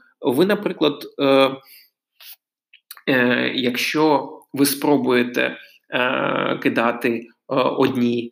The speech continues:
ауросфери, то ви програєте матчап з Умбреоном. Але, е, фактично, е, і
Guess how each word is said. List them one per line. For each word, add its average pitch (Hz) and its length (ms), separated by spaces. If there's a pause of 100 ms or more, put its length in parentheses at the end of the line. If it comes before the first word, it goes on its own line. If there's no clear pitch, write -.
(140)
ауросфери, 190 880 (220)
то 180 520
ви 160 80
програєте 127 540
матчап 120 360
з 127 60
Умбреоном. 117 680 (340)
Але, 127 280
е, 180 520 (1800)
фактично, 127 680 (460)
е, 123 340
і - 240